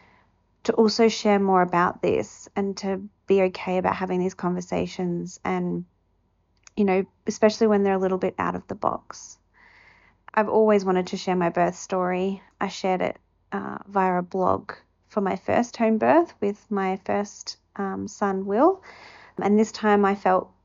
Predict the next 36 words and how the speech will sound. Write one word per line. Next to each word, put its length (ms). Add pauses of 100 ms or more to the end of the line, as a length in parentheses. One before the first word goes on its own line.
(120)
called 400
to 100
do 140
it 80
a 40
little 160
bit 200
differently, 640 (640)
um, 260
because 460
I 100
didn't 240
have 180
my 120
podcast 580
last 260
time. 380
So 500 (300)
I'm 140
really 260
excited 500
to 120
be 200
here 380 (720)
today 600
and 200
to 100
be 80
sharing 880 (560)
more 340
about 520
my 160
incredible 800
second 500
home 320
birth. 360